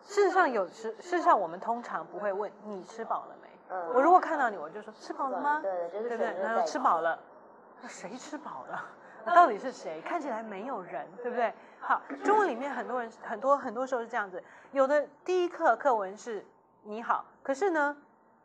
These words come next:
Speaker 1: 有时候第一课课文是“多少钱？”什么东西多少钱啊？我的天，对不对？那什么东西多少钱？就空空的一句“多少钱”在那边。可是这就是我们说话的方式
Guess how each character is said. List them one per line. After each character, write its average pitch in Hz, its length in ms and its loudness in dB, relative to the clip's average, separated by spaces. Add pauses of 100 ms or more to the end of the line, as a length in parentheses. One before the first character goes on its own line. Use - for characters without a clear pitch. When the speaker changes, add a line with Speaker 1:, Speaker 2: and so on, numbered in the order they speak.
Speaker 1:
有 247 120 -8
时 233 80 -4
候 320 80 2
第 320 160 -2
一 302 60 -2
课 302 140 6
课 277 160 2
文 208 160 -4
是 214 260 -8
“多 294 140 0
少 156 200 2
钱？” - 280 -18 (720)
什 - 200 -12
么 359 140 -6
东 403 180 -2
西 330 120 -4
多 285 200 -2
少 208 220 -2
钱 180 260 -12
啊？ 196 120 -2
我 151 100 -6
的 139 100 -14
天， 156 300 -14 (420)
对 240 80 -14
不 269 60 -2
对？ 269 160 4 (220)
那 370 100 -4
什 - 100 -6
么 370 80 2
东 392 120 2
西 381 40 2
多 370 140 6
少 277 140 8
钱？ 247 180 -6
就 302 80 -2
空 330 240 0
空 311 220 0
的 285 40 -2
一 220 80 -6
句 247 220 -14
“多 240 100 0
少 208 200 -4
钱” - 260 -16
在 185 140 -6
那 180 140 -12
边。 165 200 -10 (240)
可 - 100 -10
是 277 120 -8
这 427 180 0
就 392 100 0
是 254 120 -4
我 170 100 -2
们 - 140 -16
说 175 180 -10
话 180 160 -4
的 147 80 -10
方 139 260 -8
式 - 240 -16